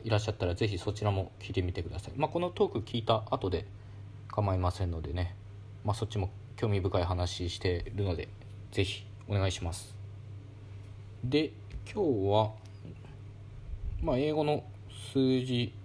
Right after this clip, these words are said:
のお話なんですけど、まあ、でもこれ結構知ってる人も多いと思うんでね。うん、だから、まあ、「そんなこと知ってるよ、お前」って思う方もいらっしゃると思いますけど、まあ、そこは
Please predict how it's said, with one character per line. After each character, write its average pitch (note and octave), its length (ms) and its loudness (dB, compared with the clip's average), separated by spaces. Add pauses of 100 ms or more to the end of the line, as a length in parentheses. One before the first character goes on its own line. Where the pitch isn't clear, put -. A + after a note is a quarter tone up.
(260)
の A#2+ 220 4
お - 20 2
話 A#2 540 0
な A#2 120 4
ん G2 140 0
で - 100 0
す - 140 -8
け G2 100 -2
ど、 G2+ 240 6 (1000)
ま B2 480 4
あ、 C3 40 0
で C3 120 0
も C3 160 0 (160)
こ - 140 -6
れ C#3+ 120 0 (800)
結 G#3 100 -6
構 E3 120 -2
知 - 100 -2
っ - 20 -12
て - 80 0
る F#3 80 2
人 - 200 -2
も C#3 260 4 (360)
多 D#3+ 140 4
い G3 60 0
と C#3 100 2
思 A#2 240 6
う A2 120 2
ん G#2+ 100 -4 (100)
で G#2 140 2
ね。 A#2+ 240 2 (640)
う - 20 -2
ん、 F#2+ 300 2
だ B2+ 100 4
か A2 100 4
ら、 G#2 40 8
ま G#2 340 4
あ、 - 80 -12
「そ - 140 -4
ん - 20 4
な A#2 80 4
こ C3 80 2
と B2+ 80 0
知 - 80 -6
っ - 40 -14
て - 120 0
る C#3+ 60 4
よ、 C#3+ 100 6
お A2+ 60 4
前」 G#2 160 6
っ - 20 2
て G2+ 380 0 (580)
思 G#2+ 160 4
う G#2 60 6
方 G2+ 180 0
も G2 120 4
い G2 40 2
ら G#2 60 2
っ - 20 0
し - 140 -2
ゃ - 20 0
る A2 60 0
と G#2+ 80 -2
思 G2 120 0
い G2+ 40 0
ま A2+ 320 -4
す - 80 -6
け - 60 -4
ど、 F#2+ 80 -2
ま G2 140 4
あ、 G2+ 80 -2
そ - 120 -14
こ G#2 140 0
は G2 120 2